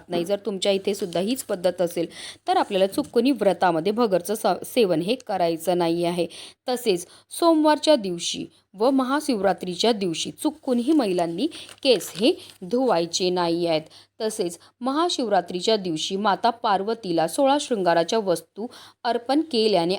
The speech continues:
आपल्याला अखंड सौभाग्याची प्राप्ती होते. ज्या जोडप्यांना संतान प्राप्तीची इच्छा असेल, त्यांनी एकत्रित महाशिवरात्रीचा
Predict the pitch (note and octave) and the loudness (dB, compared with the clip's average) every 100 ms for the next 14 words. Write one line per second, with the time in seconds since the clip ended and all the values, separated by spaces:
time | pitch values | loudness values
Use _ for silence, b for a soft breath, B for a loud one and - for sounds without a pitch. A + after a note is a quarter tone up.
0 | - A3+ - F#3 F#3 G3+ - E4 D#4+ F#4+ | -2 -4 0 0 0 -2 -4 -2 -2 0
1 | B3 F3 F#3+ D#3+ E3+ - B3 B3+ - - | 0 0 -2 0 -2 -4 2 2 2 -2
2 | A#3 E4 B B _ A#3+ G3 - D#3+ D#3 | -8 -8 B B _ 0 0 -2 -6 -6
3 | b b _ F#3 C#4+ A4+ G#4 G4 - C4 | b b _ 0 2 2 0 -2 0 0
4 | G3 A3+ A#3+ F#3 F#3 G#3+ C4 B _ B3 | 0 -2 -2 0 0 0 -2 B _ -4
5 | A3+ - A#3+ - C4+ G#3+ - A#3 - G3 | -4 -4 -10 -6 -6 -6 -4 -4 -2 -2
6 | F#3 F3 E3+ G#3+ F#3+ F#3+ - C#4+ D4 C4 | -2 -4 0 0 0 -4 -4 -4 -2 -4
7 | G3+ E3 - b b A#3 C#4 G4+ A4 E4+ | -6 -10 -12 b b -4 -2 -2 -2 0
8 | C4 G#3 F3 D#3+ F#3+ | 0 -2 -4 -4 0